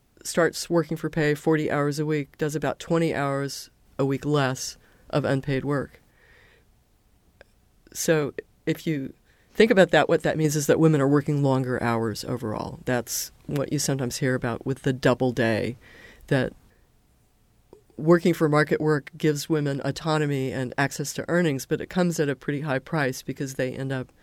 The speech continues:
uh, taking the primary responsibility for, for family care and unpaid work. But that does seem to be changing over time,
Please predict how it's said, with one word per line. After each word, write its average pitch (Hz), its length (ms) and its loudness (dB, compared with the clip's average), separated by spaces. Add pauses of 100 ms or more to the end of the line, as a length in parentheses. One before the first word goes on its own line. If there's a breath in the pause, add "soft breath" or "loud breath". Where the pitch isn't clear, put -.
(640 soft breath)
uh, 127 340 -2
taking 139 300 -2
the 127 80 -4
primary 131 580 -2
responsibility 127 760 -2
for, 123 400 -4 (120)
for 143 160 -4
family 127 360 -2
care 123 260 -4
and 117 100 -4
unpaid 117 320 -6
work. 160 220 -2 (540 loud breath)
But 185 80 -4
that 185 220 6
does 202 200 6
seem 214 160 2
to 202 60 -2
be 180 140 0
changing 160 420 0
over 135 180 -2
time, 139 440 -8